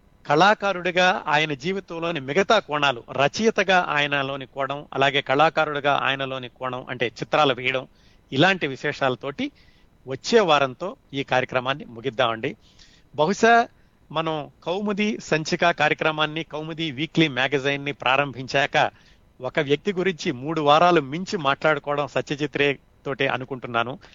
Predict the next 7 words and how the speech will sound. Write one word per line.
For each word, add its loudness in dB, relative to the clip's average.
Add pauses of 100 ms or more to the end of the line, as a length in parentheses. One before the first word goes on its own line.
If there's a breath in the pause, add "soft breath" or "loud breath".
(220 soft breath)
ఇందాక 0
చెప్పినట్టుగానే -2 (360 soft breath)
నిజానికి 0
నాలుగు 2
గంటలు -2
కూడా 0
సరిపోదండి. -2